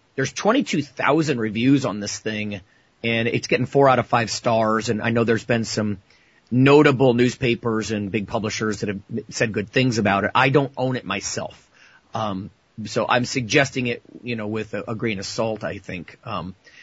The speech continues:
but this says in the overview, it says, "With the rise of small farmers and the internet, a more diverse meat supply is available. Not only beef, pork, lamb, and veal,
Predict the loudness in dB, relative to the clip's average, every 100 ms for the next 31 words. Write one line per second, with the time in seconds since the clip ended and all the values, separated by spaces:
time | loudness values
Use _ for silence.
0 | -2 0 2 2 4 4 4 0 -2 -2
1 | 4 4 6 4 4 0 -2 -6 -10 _
2 | -4 -2 2 2 2 0 4 6 6 2
3 | -2 -2 0 0 2 0 2 0 -4 -6
4 | -4 0 0 0 -2 -2 -2 -2 0 -2
5 | -2 -10 -10 -8 -10 -4 -2 -2 0 2
6 | 4 4 0 -6 -20 _ 0 2 4 2
7 | 0 0 0 -2 -14 0 2 2 0 -4
8 | -2 0 -4 -2 0 2 0 -6